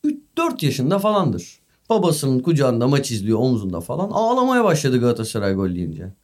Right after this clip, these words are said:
Çocuğa gittim. "Merak etme," dedim, "bu maçı kazanacağız. Hani rahat ol."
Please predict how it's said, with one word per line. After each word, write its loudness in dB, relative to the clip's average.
Çocuğa 0
gittim. -2
"Merak 0
etme," -2
dedim, 2
"bu 4
maçı 0
kazanacağız. 0
Hani -2
rahat 0
ol." -4